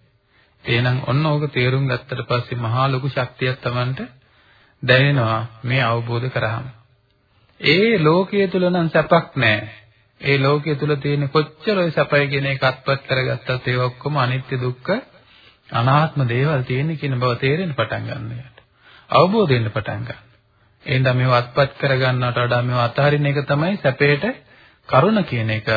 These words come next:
අර බුදු වදන අනුව තේරෙන්නේ. එහෙනම් එයා එදා ඉඳන් පටන් ගන්නේ මොකද්ද? රැස් කිරීම නෙවෙයි අස් කිරීම. අතහැරීම. අතහැරීමෙන් සැනසෙල්ල තියෙනවා.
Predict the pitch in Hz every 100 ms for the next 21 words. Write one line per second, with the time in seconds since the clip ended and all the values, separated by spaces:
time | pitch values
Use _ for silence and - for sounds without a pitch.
0 | 110 - 120 127 120 131 135 123 139 139
1 | 131 139 139 139 147 139 131 _ - 120
2 | 127 120 120 123 123 127 127 127 127 123
3 | 135 135 131 143 180 123 110 - _ _
4 | _ - _ - 123 - - 156 135 120
5 | 117 117 117 120 151 - - 127 - -
6 | 117 127 - _ _ _ _ _ - 127
7 | - 147 123 113 123 - _ _ _ _
8 | _ _ _ 127 156 185 196 202 208 190
9 | 202 196 208 196 185 196 123 104